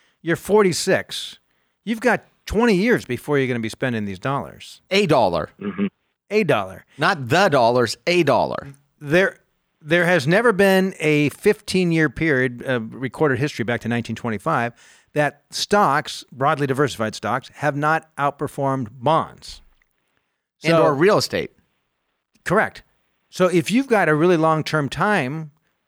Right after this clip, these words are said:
Speaker 1: your best bet is to be, have as much in stocks as possible. Now, the only reason you wouldn't is if y-, if you had some concern that you would react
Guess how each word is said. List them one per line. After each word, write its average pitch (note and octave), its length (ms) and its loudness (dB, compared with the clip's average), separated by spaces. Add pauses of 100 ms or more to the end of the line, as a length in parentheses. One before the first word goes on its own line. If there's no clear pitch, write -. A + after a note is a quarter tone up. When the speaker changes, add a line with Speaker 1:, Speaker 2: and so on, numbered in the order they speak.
(260)
Speaker 1:
your D3 160 -2
best E3+ 280 0
bet F3 160 2
is D3 160 2
to C#3+ 120 2
be, C#3+ 320 2
have C3 240 -4
as A2 100 -6 (240)
much D3+ 280 -2
in C#3+ 120 -6
stocks C#3+ 340 -2
as A#2+ 80 -10
possible. - 480 -2 (320)
Now, D#3+ 360 -2 (260)
the E3+ 80 -2
only G#3+ 140 4
reason G3+ 300 0
you D#3 100 4
wouldn't D3+ 760 0 (300)
is D3+ 220 -4
if E3+ 240 0 (240)
y-, D3+ 140 -20 (360)
if C#3+ 160 -4
you D#3 120 2
had F3 180 2
some D#3 180 -6
concern F3+ 1000 -2
that C#3 460 -4 (420)
you D#3 160 0
would D3+ 120 4
react C#3+ 800 0